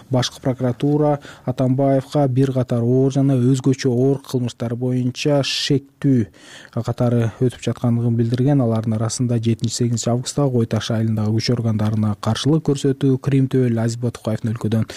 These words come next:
мыйзамсыз чыгышы жана Бишкек жылуулук борборунда коррупция баш болгон он бештен ашык иш бар. Мурдагы президенттин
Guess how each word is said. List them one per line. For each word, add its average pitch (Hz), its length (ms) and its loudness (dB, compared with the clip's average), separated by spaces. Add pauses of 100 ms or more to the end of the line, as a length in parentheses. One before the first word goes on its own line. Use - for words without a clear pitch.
(220)
мыйзамсыз 120 480 2
чыгышы 120 420 0
жана 151 300 2 (240)
Бишкек 139 400 2
жылуулук 120 340 -2
борборунда 120 200 -2 (420)
коррупция 135 760 0 (320)
баш 127 240 0
болгон 139 400 2
он 131 160 2
бештен 120 360 0
ашык 117 200 -4
иш 139 200 0
бар. 160 200 2
Мурдагы 113 380 0
президенттин 120 680 0